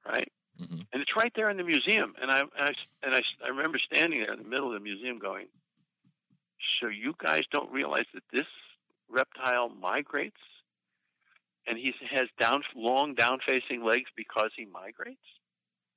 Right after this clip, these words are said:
Speaker 1: I, I, why? I don't understand. How, what else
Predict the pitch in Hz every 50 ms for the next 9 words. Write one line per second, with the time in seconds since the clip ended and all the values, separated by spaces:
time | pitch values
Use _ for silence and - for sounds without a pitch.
0 | _ _ _ _ _ _ _ _ _ - 143 - - - - - - 175 190 -
1 | _ - - - - - - - - - - _ _ _ _ _ - - - _
2 | - - - - - 254 - - - 320 330 294 302 302 294 247 - - - -
3 | 339 - - - - - - - 180 190 - - 165 196 214 220 226 233 226